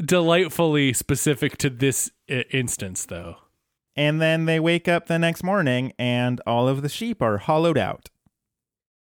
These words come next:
Speaker 1: Uh, this is when Maxongo is like, "Fry, do you th-, still think that Mister Peppy is harmless?" And Maxongo calls off the deal.
Speaker 2: So they're, they're still,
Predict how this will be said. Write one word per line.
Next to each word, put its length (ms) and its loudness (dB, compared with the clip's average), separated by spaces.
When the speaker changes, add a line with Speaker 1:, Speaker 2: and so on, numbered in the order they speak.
Speaker 1:
Uh, 400 0
this 200 0
is 140 2
when 420 2
Maxongo 720 2
is 120 0
like, 380 -2
"Fry, 320 2
do 120 0
you 40 2
th-, 140 -10
still 260 0
think 280 0
that 140 0
Mister 260 0
Peppy 280 0
is 100 0
harmless?" 520 -2
And 160 0
Maxongo 440 0
calls 280 2
off 160 2
the 100 0
deal. 440 -6
Speaker 2:
So 260 2
they're, 220 2
they're 200 2
still, 600 0